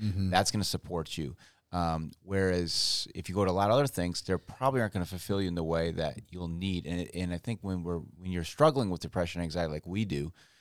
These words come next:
Speaker 2: um, God's word becomes a lifeline, much more real than maybe if you didn't struggle with it, because you'd be fulfilling, you try to fill that void with a lot of other things
Speaker 1: Mm.
Speaker 2: because that aren't available to you when you're dealing with anxiety and depression, 'cause you are exhausted. You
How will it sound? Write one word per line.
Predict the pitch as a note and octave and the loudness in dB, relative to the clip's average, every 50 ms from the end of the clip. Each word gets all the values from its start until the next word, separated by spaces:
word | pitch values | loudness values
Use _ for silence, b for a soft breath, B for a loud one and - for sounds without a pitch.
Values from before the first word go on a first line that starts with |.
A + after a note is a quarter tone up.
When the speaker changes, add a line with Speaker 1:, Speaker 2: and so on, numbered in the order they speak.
| b b b _ - | b b b _ -2
Speaker 2:
um, | F2+ F2 E2 D#2 D#2 D2 D2 - _ _ _ _ | 0 2 2 0 -2 -4 -6 -12 _ _ _ _
God's | - G2 G2+ G2 E2 | 6 6 6 6 4
word | F2+ G#2 G2+ E2 | 4 2 2 2
becomes | F2+ - F#2 F2+ D#2+ | 0 0 -2 -2 -2
a | F2+ | -2
lifeline, | E2 D#2+ F#2 G2+ F#2+ - - F2 E2+ E2+ E2 D#2+ C2+ | 0 2 2 2 2 0 -2 0 0 2 0 -2 -4
much | D2 F2 G#2+ A2+ - - | -2 -2 0 0 0 0
more | B2 G#2+ | 2 2
real | G2 G2+ G#2 G2 | 4 4 4 4
than | E2+ F2 | 2 2
maybe | F2+ F2+ F2 F2 | 0 2 2 0
if | E2 - - | -2 -2 -6
you | E2 | -12
didn't | D#2 - G#2 A#2 A2+ G2 - - | -4 0 0 2 2 0 -2 -8
struggle | - - F2 E2+ D2+ | -6 -4 -4 -2 -2
with | D#2+ D#2+ - | -4 -6 -6
it, | E2 D#2 | -10 -10
because | D#2+ - - E2+ D#2+ - | -8 -4 -4 -4 -2 -2
you'd | F2+ E2 | -6 -4
be | E2 E2 | -4 -8
fulfilling, | - - - E2+ - - G2+ F#2+ F#2 F2 F2 - | -8 -8 -10 -10 -6 -2 -2 0 0 -2 -4 -6
you | - E2+ | -10 -12
try | - - G#2+ G#2 | -4 -2 0 0
to | G#2 F2 | 0 -2
fill | - - - G2+ G2 | -4 -2 -2 0 2
that | F#2 F2 D#2+ D#2+ | 2 0 -2 -2
void | E2 F#2+ F2+ | -2 -2 -2
with | E2+ D#2 | -2 -2
a | - | -2
lot | E2+ F2+ F2 | 0 2 2
of | E2 F2 | 4 4
other | G2 G2 F2 | 4 2 2
things | - - F2+ F2 D#2+ D#2+ - A2 | -2 -6 -6 -6 -6 -4 -2 0
Speaker 1:
Mm. | G#2+ G2+ | 2 2
Speaker 2:
because | F#2 F2 F2 E2 D#2+ - - - - b b b b b b b - | 2 0 -2 -2 -2 -4 -6 -6 -10 b b b b b b b 2
that | G#2 G2+ | 4 6
aren't | F#2 F#2+ G2 G2+ | 8 8 6 6
available | F#2+ E2+ - G2+ B2 C3+ G#2 G2 | 4 2 4 4 4 6 4 2
to | F2 - - F2+ | -2 -2 -2 -2
you | F2 F2 F2 | 0 0 0
when | E2+ E2+ | 0 -2
you're | E2 E2 | -2 -2
dealing | E2 F2+ F2+ E2+ | -2 -2 -4 -4
with | E2 E2 | -4 -4
anxiety | E2+ F2 D#2+ E2+ D#2 D#2+ | -4 -4 -2 -2 -2 -2
and | D#2+ D2 | -4 -6
depression, | - - E2+ F2 E2 - - C#2 D#2+ | -4 -2 -2 -2 -2 -2 -8 -8 -4
'cause | - F2 D#2+ - | -4 -4 -2 -2
you | F2+ D#2+ D#2+ | 0 2 4
are | E2+ G2 G2+ | 4 4 4
exhausted. | F2 D2+ - D2 C2 D2 - - - D2+ | 2 0 -2 -4 -4 -4 -4 -6 -8 -8
You | D#2+ D#2+ E2 E2+ | -8 -8 -8 -10